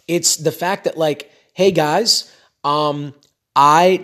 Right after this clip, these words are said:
did some things to position myself to try to have a good ride, to make the best effort possible to have a good ride. And I might have fallen a little bit short, but you know what? I made the effort and, like, there's Sunday's training.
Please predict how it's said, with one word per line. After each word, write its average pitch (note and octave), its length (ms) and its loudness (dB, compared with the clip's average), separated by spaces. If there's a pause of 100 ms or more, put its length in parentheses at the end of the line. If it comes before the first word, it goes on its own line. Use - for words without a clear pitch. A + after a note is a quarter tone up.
did D#3 240 -4
some D#3+ 180 -2
things D3+ 440 -4
to C#3 100 -10
position C3 400 -6
myself D3+ 460 0
to B2+ 100 -8
try C3+ 420 -2
to F#3+ 60 0
have C#3+ 240 -4
a C3 40 -10
good B2+ 200 -4
ride, B2 520 -2
to B2 60 -8
make C3 220 -6
the B2+ 80 -8
best C#3 320 -6
effort C#3+ 300 -6
possible C#3 400 -2
to B2 100 -6
have A#2+ 160 -6
a A2+ 60 -6
good A#2 180 -6
ride. A#2 320 -2
And C3+ 380 -6
I B2+ 100 -6
might C#3 160 0
have D#3 100 0
fallen D3+ 360 2
a C3+ 40 -4
little C#3 200 0
bit C3 120 -2
short, E3+ 300 0
but D3 160 -8
you C3+ 60 -8
know C3 120 -4
what? D3 200 4
I C#3 80 4
made C3 260 -4
the B2 160 -6
effort C#3 420 -4
and, A#2 160 -8
like, A#2 300 -6 (500)
there's C#3+ 480 2
Sunday's D#3 520 2
training. C3 500 -6